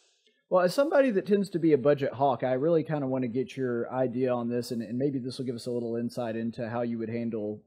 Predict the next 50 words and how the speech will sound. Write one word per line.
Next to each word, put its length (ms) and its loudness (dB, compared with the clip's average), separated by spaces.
um, 440 -6
ha-, 160 -2
handle 300 2
things 320 -2
in 80 -2
the 80 -4
future 440 -4
when 120 -4
it 100 -10
comes 280 -6
to 100 -6
this. 300 -4
Uh, 320 6
what's 320 0
your 140 0
opinion 440 2
on 300 2
merging 400 2
the 80 -4
two 160 -4
budgets? 400 -2
Because 560 -4
I, 180 -6
I 120 4
think 200 0
that 80 -6
there's 220 2
good 440 4
arguments 460 -2
on 160 0
both 200 -2
sides 320 -4
of 40 -4
this. 240 2
I 160 2
tend 220 0
to 80 0
like 460 -4
the 100 -4
fact 280 -2
that 120 -14
they're 140 2
separate 420 0
and 160 -4
want 160 -6
to 60 -14
keep 240 -8
them 120 -4
separate, 520 0
but, 240 0